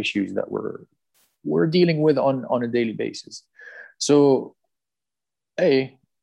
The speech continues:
we're not gonna be able to change the system overnight. Even the Zahana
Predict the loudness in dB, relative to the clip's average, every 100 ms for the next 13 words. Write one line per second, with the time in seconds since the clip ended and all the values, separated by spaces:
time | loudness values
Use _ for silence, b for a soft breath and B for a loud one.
0 | -6 -2 2 2 2 2 2 2 2 0
1 | -4 -6 -6 -6 -6 -6 -6 -6 -8 -10
2 | -10 -2 0 0 -2 -6 -12 -16 _ _
3 | _ -2 2 2 2 0 -2 0 0 -2
4 | -2 -6 -6 -8